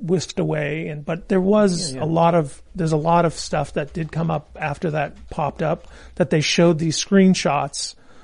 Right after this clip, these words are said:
Speaker 1: Um, I mean, the bigger day was that it had been hacked, but then there were all of these screenshots that popped up that there was this, this, you know, console that showed, uh, that there was an ability to kind of quiet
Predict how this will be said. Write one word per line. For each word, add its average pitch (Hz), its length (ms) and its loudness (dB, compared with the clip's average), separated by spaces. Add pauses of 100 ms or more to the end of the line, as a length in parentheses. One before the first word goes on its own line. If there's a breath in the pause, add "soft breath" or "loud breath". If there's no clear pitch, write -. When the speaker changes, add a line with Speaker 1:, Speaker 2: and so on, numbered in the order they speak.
(140 soft breath)
Speaker 1:
Um, 147 320 -2
I 170 80 0
mean, 196 120 10
the 180 80 6
bigger 214 220 10
day 160 240 4
was 147 200 -2
that 143 180 -4
it - 140 -12 (280)
had 151 200 2
been 139 140 -2
hacked, 147 520 0
but 160 180 -4
then 175 160 6
there 165 80 6
were 160 160 2
all 156 240 2
of 143 100 -4
these 151 240 -6
screenshots 156 480 -4
that - 140 -10
popped - 320 -6
up 151 240 -6 (480 soft breath)
that 151 200 -2
there 165 100 0
was 156 180 -4
this, - 240 -6 (140)
this, 156 400 -10
you 151 120 -8
know, 143 140 -8
console 156 600 -2
that 151 160 -4
showed, 147 500 -6 (180)
uh, 151 340 -12 (460)
that 175 220 -4
there 170 80 -2
was 151 120 -2
an 151 120 -2
ability 151 420 -4
to - 140 -12
kind 147 200 -10
of - 60 -10
quiet 147 420 -8